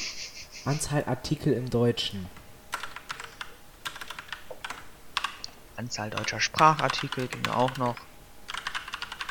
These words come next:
Speaker 1: Artikel Geschlechtswörter. Ah, da ist es doch. <laughs> Äh, unbestimmte eins, zwei, drei, vier, fünf, sechs, sieben, acht, neun, zehn,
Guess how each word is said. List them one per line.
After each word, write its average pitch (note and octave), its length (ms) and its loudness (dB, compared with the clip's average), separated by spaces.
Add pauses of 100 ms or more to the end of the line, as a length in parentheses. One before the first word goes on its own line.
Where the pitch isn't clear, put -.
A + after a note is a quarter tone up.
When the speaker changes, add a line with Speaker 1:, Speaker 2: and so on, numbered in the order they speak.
(2750)
Speaker 1:
Artikel D3 400 0
Geschlechtswörter. A2+ 840 -4
Ah, A#2 240 -2
da F#2 100 -6
ist - 180 0
es - 140 -6
doch. - 140 -10
<laughs> - 40 -10 (2250)
Äh, G#2 300 0
unbestimmte C3+ 760 0
eins, B2+ 440 0
zwei, A#2 360 4
drei, G#2 300 2
vier, E3 340 2
fünf, A#2 240 0
sechs, - 300 -2
sieben, G2 260 0
acht, A#2 300 0
neun, A2 200 4
zehn, G#2+ 320 2